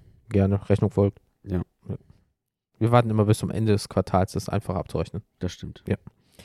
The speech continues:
Speaker 2: Gut, dass wir noch keine Firma sind.
Speaker 1: <laughs> Ach ja, ich wollte, nein. Ähm, gut, liebe Leute, wir kommen zur ersten Sprachnachricht.
Speaker 2: Oh ja.
Speaker 1: Und zwar Franziska Singer.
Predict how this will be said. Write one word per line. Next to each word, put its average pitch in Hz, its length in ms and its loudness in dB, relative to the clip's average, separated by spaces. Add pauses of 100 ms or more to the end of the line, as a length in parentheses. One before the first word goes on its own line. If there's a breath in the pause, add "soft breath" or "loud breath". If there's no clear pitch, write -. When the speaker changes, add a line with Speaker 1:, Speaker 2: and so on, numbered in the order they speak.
(300 soft breath)
Speaker 2:
Gut, 104 180 0
dass - 160 -6
wir 82 80 -4
noch 85 140 -6
keine 95 220 0
Firma 87 340 -4
sind. 80 240 -14
Speaker 1:
<laughs> 151 80 -4 (1900 soft breath)
Ach 147 120 0
ja, 208 140 6
ich - 140 2
wollte, 175 300 4
nein. 98 160 2 (420 loud breath)
Ähm, 143 840 2 (280)
gut, 277 440 2
liebe 160 220 4
Leute, 127 480 4 (200)
wir 131 420 2 (160)
kommen 190 300 4
zur - 120 0
ersten 185 180 0
Sprachnachricht. - 680 0 (120)
Speaker 2:
Oh 120 100 2
ja. 90 220 2 (240)
Speaker 1:
Und 147 180 4
zwar 156 500 2 (320)
Franziska - 760 2
Singer. 147 380 2